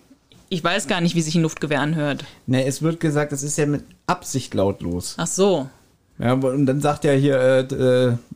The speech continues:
Speaker 2: äh, Karl auch noch, „Ich dachte, es wäre eine Raketenabwehrstation.“
Speaker 1: <laughs> Ja.
Speaker 2: Wo ist,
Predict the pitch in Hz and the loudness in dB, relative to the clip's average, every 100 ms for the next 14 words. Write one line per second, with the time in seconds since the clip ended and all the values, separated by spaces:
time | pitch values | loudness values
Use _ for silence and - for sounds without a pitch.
0 | - _ _ _ _ - 113 120 123 - | -20 _ _ _ _ -10 -6 0 0 0
1 | 127 131 135 147 143 240 - - 220 180 | 0 2 2 0 0 0 -2 -2 -4 -2
2 | 196 202 185 156 - 240 240 214 208 240 | -2 -2 -2 -4 -2 -4 -2 0 0 0
3 | 262 285 247 254 254 240 220 208 190 170 | 0 0 2 -2 0 2 4 4 2 0
4 | 151 160 170 165 160 254 | -4 -8 -12 -2 2 2